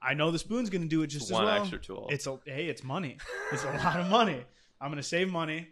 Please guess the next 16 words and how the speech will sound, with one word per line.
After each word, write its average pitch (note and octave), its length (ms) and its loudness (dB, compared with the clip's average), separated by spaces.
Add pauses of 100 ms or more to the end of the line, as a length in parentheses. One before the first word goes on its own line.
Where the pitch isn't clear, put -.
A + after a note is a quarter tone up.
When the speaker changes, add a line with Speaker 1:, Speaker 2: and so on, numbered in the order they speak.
(140)
Speaker 1:
We're D3 100 -10
the C3+ 80 -8
spoon G3+ 360 -8
factory C#3+ 500 -6 (580)
with G#3 140 6
some G3 160 -2
knives. D3 460 0
Speaker 2:
<laughs> - 480 -12
Speaker 1:
Spoon G3+ 280 -8
and F#3+ 80 -2
knife F#3+ 200 0
combo. E3 440 -2 (1700)
Speaker 2:
Nouve. B2 640 0 (180)
Speaker 1:
Nouve. D3+ 320 2
Speaker 2:
Or, - 120 -2
no. A#2 420 2